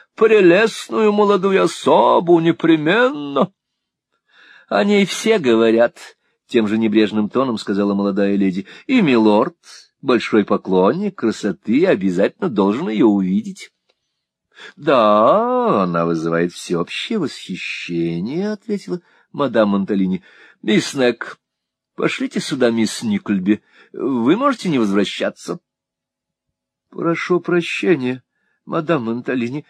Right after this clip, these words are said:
что вы сказали под конец?» трепеща спросила мисс Снегг. «Вы можете не возвращаться»,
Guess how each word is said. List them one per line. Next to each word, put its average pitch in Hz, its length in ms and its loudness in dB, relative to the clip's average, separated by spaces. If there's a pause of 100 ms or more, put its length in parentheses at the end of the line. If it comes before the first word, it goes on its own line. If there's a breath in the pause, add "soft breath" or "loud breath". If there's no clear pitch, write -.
что - 360 -4
вы 240 180 -2
сказали 226 640 -4 (140)
под - 220 -6
конец?» - 760 -4 (360)
трепеща 160 720 -4
спросила 190 580 -6
мисс 185 280 -8
Снегг. 170 320 -4 (460)
«Вы 110 400 0
можете 117 540 0
не 127 240 0
возвращаться», 147 1300 -4